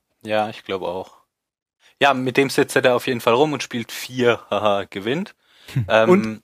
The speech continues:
Speaker 2: vier gewinnt hat übrigens zweiundvierzig Felder.
Speaker 1: <laughs> Gut.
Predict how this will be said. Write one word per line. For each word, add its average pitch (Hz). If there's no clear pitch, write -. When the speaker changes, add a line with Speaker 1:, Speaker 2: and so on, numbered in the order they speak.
Speaker 2:
vier 185
gewinnt 185
hat 160
übrigens 147
zweiundvierzig 139
Felder. 107
Speaker 1:
<laughs> 370
Gut. 156